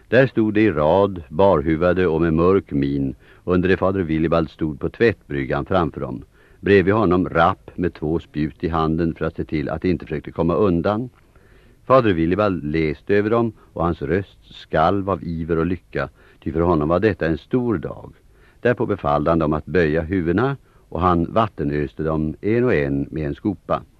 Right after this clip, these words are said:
När detta var färdigt välsignade han dem i ordning där de stod, med händerna på deras huvuden, böjde sig fram och gav en var av dem broderskyssen på pannan.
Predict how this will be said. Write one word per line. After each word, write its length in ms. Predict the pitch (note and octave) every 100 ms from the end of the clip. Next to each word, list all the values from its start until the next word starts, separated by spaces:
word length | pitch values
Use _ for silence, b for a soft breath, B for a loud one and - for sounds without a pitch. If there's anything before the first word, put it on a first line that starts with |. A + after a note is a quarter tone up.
| b b b -
När 140 | C3
detta 280 | D3+ C3+ A2
var 120 | E2
färdigt 480 | - D2+ C#2+ F#2+ - b b
välsignade 680 | - D2+ - E2+ F#2+ G2+ A2
han 80 | A#2+
dem 280 | A#2 A#2
i 140 | G#2 F2+
ordning 440 | E2+ D#2 D2+ B2
där 120 | G#2
de 80 | D2
stod, 440 | - G2 A#2+ B2 A2+ b b
med 140 | E2 D#2
händerna 420 | E2 F2 F#2 F2
på 80 | D2+
deras 300 | C#2+ C2+ -
huvuden, 420 | D#2 D2+ F#2 G#2 b b b
böjde 440 | D2 G2 F2+ C#2
sig 140 | D2 E2
fram 440 | - C#2+ D2 C#2+
och 260 | C#2+ C#2+ C2
gav 200 | D2 C#2
en 200 | E2+ F#2+
var 200 | F2 F2
av 80 | D#2+
dem 360 | D2 C#2+ C#2+ C#2
broderskyssen 1000 | D2+ F#2 D2 C2+ - - D#2+ - D2 B1
på 160 | -
pannan. 500 | D2 F2+ D#2+ D#2 D#2